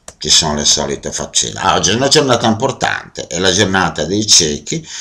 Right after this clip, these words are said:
e quindi è importante per i non vedenti andare a seguire questa giornata e quindi fare rete,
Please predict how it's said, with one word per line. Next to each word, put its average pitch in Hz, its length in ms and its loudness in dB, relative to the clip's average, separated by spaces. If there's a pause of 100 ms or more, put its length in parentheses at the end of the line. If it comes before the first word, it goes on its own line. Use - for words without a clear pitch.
(440)
e 107 180 0
quindi 85 380 0
è 73 60 -4
importante 80 640 -4
per 85 140 -2
i 73 60 -4
non 73 220 -4
vedenti 98 460 -4
andare 78 480 0 (500)
a - 80 -8
seguire 92 540 4
questa 76 320 -2
giornata 107 640 4
e - 100 -4
quindi 62 340 -12 (880)
fare 87 380 0
rete, 90 680 -2